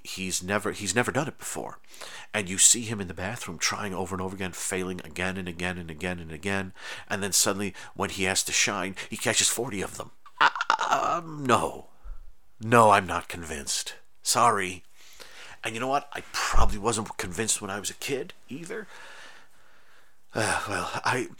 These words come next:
so, so yeah, it feels like they, they maybe tried to write a world record episode and maybe ended with, like, one of 'em doing something and just not quite making it. It's like, "Oh, that's too bad we didn't get it."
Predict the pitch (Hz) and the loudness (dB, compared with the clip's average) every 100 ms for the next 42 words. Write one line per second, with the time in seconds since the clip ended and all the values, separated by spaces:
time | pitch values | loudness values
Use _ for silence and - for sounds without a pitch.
0 | - - 180 - 185 - 151 131 90 - | -16 -10 0 6 6 6 6 6 4 2
1 | 156 147 131 117 - 104 98 98 90 98 | -2 -2 0 0 -2 -4 -4 -8 -8 -8
2 | 104 104 - 107 92 90 92 87 87 101 | -8 -4 -2 -2 0 -2 0 -2 2 2
3 | 92 92 92 90 - - 82 87 92 92 | 2 -2 0 -2 0 0 0 0 -4 -4
4 | - 92 90 82 82 82 87 90 90 90 | -4 -4 -4 -4 -6 -4 -2 -2 -2 -4
5 | 85 82 - 90 87 - 92 90 85 82 | -6 -10 -4 -2 0 -2 -2 -4 -4 0
6 | 120 - 120 120 - - - 113 110 - | 2 2 0 0 10 12 12 6 -2 -2
7 | 101 92 107 101 - 117 104 101 104 - | -4 -2 -2 -6 -4 -2 -2 -4 0 2
8 | - 110 104 98 90 87 92 95 98 | 2 -2 0 0 -2 -6 -6 -2 -2